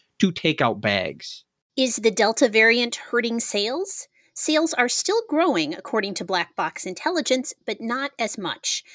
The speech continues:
Speaker 2: Same-store sales rose six point one percent in August, a two point one percentage point slowdown from July, according to the research firm.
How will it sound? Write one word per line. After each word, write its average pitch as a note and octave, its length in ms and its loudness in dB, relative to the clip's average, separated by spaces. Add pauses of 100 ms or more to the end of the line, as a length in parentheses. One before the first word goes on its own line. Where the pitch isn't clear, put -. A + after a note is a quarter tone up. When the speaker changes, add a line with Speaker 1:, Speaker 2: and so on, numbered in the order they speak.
(140)
Speaker 2:
Same-store B3 540 2
sales A3+ 340 0
rose A#3 180 2
six - 300 -2 (140)
point C4 240 -4
one A3 240 -6
percent G#3+ 440 -4
in F3 140 -8
August, A3+ 520 -2
a F3+ 40 -4
two - 260 -6
point A#3+ 300 -6
one F#3+ 240 -6
percentage G#3+ 600 -6
point A3 240 -8
slowdown G3+ 540 0
from G#3 160 -6
July, A#3+ 540 0
according A3+ 460 -8
to C#4+ 100 -10
the C4+ 100 -8
research F#3 380 -8
firm. A#3 440 -2